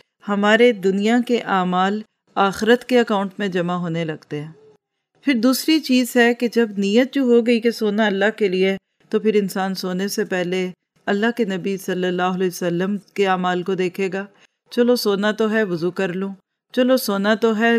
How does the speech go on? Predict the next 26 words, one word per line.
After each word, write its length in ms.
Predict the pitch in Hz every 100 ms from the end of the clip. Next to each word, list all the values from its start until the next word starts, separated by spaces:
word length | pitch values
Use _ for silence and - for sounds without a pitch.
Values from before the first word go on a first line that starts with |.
| 226
سورۃ 280 | - 202 208 208 _ _ _ _
ملک، 280 | 180 190 208 - _ _
سورۃ 280 | - 202 185
سجدہ 380 | 170 175 151 185 185
پڑھ 160 | 190
لوں، 220 | 190 190 190 _ _ _
چلو 220 | - 233 240 _ _ _ _
آیت 240 | - 190 190
الکرسی 380 | - 180 -
پڑھ 240 | 202 208 202
لوں، 220 | 196 196 -
چلو 220 | 220 220
آخری 340 | 202 185 190 180
کل 180 | 190 196
پڑھ 240 | 214 202
لوں، 180 | 196 190 _ _ -
چلے 280 | 247 240 233
سونے 340 | 196 190 202
کی 140 | 175
دعا 220 | 165 180 202
پڑھ 220 | 214 208
لوں، 180 | 202 196 _ _ -
چلے 260 | 254 269
لیٹی 340 | 240 240 262 254
تو 120 | 269
ہوں، 220 | 254 262